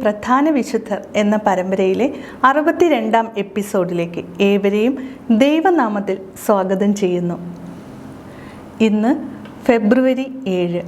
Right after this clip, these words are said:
വിശുദ്ധ റിച്ചാർഡിൻ്റെ തിരുനാൾ. വിശുദ്ധരായ മൂന്ന് മക്കളുടെ പിതാവാണ് രാജാവായിരുന്ന റിച്ചാർഡ്. വില്ലി ബാൾഡ്, വിനി ബാൾഡ്, വാൾബുർഗ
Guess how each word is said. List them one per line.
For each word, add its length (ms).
വിശുദ്ധ 320
റിച്ചാർഡിൻ്റെ 640
തിരുനാൾ. 380
വിശുദ്ധരായ 680
മൂന്ന് 340
മക്കളുടെ 560
പിതാവാണ് 580
രാജാവായിരുന്ന 800
റിച്ചാർഡ്. 380
വില്ലി 320
ബാൾഡ്, 340
വിനി 280
ബാൾഡ്, 320
വാൾബുർഗ 580